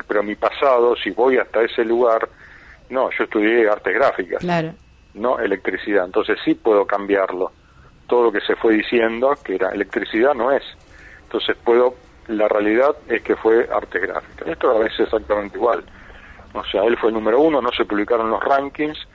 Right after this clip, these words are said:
Speaker 1: que tendrían que haberse publicado porque el tenis no dejó de jugarse, sino que la A T P no publicó la actuación de los jugadores de tal o cual semana.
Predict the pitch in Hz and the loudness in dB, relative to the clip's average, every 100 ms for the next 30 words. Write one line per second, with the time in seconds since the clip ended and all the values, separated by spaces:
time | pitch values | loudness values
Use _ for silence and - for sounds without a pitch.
0 | - - - 95 - 98 127 120 101 110 | -20 -20 -10 -6 -4 0 0 0 0 0
1 | - - - 98 98 104 123 117 127 110 | 0 -4 -2 -2 -2 -2 0 2 2 0
2 | 87 85 - 110 104 90 113 120 95 117 | -4 -6 -4 -4 -4 -4 0 2 2 2
3 | 101 - 95 - 98 110 95 - 131 - | 0 0 -8 -6 -2 0 -2 -2 -4 -4
4 | - - - - - 113 101 90 92 98 | -14 -20 -20 -10 -6 -2 -2 -2 -6 -4
5 | 98 101 101 - 113 107 113 107 98 95 | -2 -2 -4 0 0 0 0 0 -2 0
6 | 120 113 - - - - 101 95 - 101 | 0 0 -4 -20 -20 -10 -4 -2 -2 -2
7 | 131 123 104 98 95 90 107 113 95 98 | 0 0 0 -2 0 2 2 4 2 -2
8 | 92 - 113 104 113 95 113 107 120 120 | -6 -2 0 0 -4 -2 -2 -2 -4 -2
9 | 107 110 | -2 -2